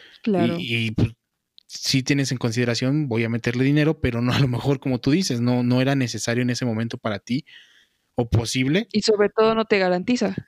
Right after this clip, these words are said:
Speaker 2: Claro, o sea, ne-, tú todavía dijeras, vas, metes cuatro mil pesos y te van a dar veinte mil, di, como las tandas, di. <laughs> Como esos
Speaker 1: <laughs>
Speaker 2: triángulos de, de la, del dinero infinito, no sé qué.
Speaker 1: Sí.
Speaker 2: Este, pero pues no, o sea, re-, sí te en-, sí entiendo, o sea, cómo, cómo debió haber sido para ti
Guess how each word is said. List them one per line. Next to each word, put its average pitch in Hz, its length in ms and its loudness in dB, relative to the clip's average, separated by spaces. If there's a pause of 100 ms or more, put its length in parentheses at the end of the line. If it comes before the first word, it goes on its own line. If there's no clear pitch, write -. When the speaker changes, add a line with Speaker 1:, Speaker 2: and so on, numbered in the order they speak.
(120)
Speaker 2:
Claro, 147 260 2
o 123 80 0
sea, 123 180 -2
ne-, 123 220 2
tú 156 280 0
todavía 143 260 2
dijeras, 139 320 0
vas, 123 420 -2 (220)
metes 123 340 0
cuatro 120 300 -2
mil 123 160 2
pesos 127 360 -2
y 117 80 0
te - 100 -4
van 113 140 0
a 120 40 2
dar 127 180 2
veinte 127 260 0
mil, 123 180 2
di, 135 100 2
como 113 240 -2
las 104 200 -4
tandas, 135 340 2
di. 156 140 -6 (440)
<laughs> 165 880 0
Como 143 220 2
esos 156 200 2
Speaker 1:
<laughs> - 60 -4
Speaker 2:
triángulos 139 520 2
de, 110 260 0 (340)
de 117 160 0
la, 113 280 0
del 117 180 0
dinero 120 320 2
infinito, 120 500 0
no 117 140 2
sé 113 140 -2
qué. 143 240 -4 (720)
Speaker 1:
Sí. 196 100 0
Speaker 2:
Este, 190 560 0 (460)
pero 117 260 0
pues 113 140 0
no, 170 200 2
o 156 60 2
sea, 143 140 0
re-, 127 180 0
sí 147 140 0
te 151 100 -2
en-, 143 160 -2
sí - 140 0
entiendo, 147 440 2
o 131 60 0
sea, 120 200 -4
cómo, 131 420 0
cómo 127 220 0
debió 120 180 2
haber 120 140 0
sido 123 220 0
para 104 260 -4
ti 117 320 -4